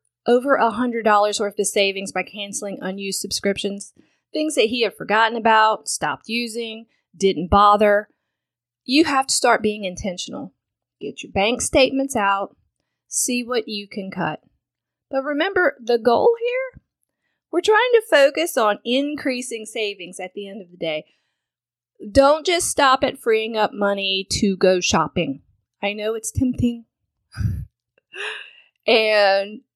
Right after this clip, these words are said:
other people in the household, if they hear that you're, like, cutting things out and you're like, "Oh, look at all the savings we have."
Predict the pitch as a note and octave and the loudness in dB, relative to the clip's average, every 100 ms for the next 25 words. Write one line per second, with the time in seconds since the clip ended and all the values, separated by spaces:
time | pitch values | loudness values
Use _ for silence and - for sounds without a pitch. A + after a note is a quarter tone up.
0 | - A3 A3+ B3+ B3 C#4 B3+ A#3+ B3+ B3+ | 2 4 6 4 4 0 0 0 4 4
1 | B3 A#3+ B3+ C4 B3 C4 C4 G#3 G3+ A3 | 4 2 0 0 -2 -2 2 4 4 2
2 | A3 A3 A3+ B3+ C4 B3+ A3+ A3 A3 G#3 | 0 0 0 -2 -4 0 0 0 2 2
3 | G3+ F3 - - A#3+ A#3+ A#3+ A#3 A#3+ A3 | 4 0 -2 -2 0 2 0 2 0 0
4 | A#3+ C4+ C#4 A#3 B3+ C4 C4+ F4 F#4+ F#4 | 2 2 2 -2 -6 -6 -4 -4 -6 -6
5 | F4+ D#4 C4 - F#4 G4 F#4+ B3+ A#3+ G#3+ | 0 0 0 -4 -4 -4 0 0 2 0
6 | G#3+ F3+ | 0 -2